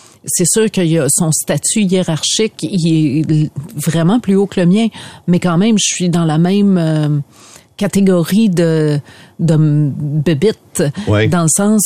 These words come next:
Speaker 1: que je suis une personne qui est, qui, qui, qui,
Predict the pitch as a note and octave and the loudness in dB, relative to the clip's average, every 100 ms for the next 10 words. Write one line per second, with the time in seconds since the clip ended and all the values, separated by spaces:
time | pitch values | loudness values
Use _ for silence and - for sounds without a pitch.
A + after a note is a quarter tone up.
0 | - F#3+ G3+ F#3 - F#3+ F#3 E3+ - E3 | 0 0 0 0 -2 0 2 2 0 -2
1 | - G#3+ A3 A3 G3+ - F#3 F3 F3+ F3 | -2 0 2 2 2 0 0 2 2 2
2 | B2 - - - - - _ - - - | -2 -8 -14 -16 -16 -16 _ -18 -16 -16
3 | _ _ - - D#3 | _ _ -20 -12 -10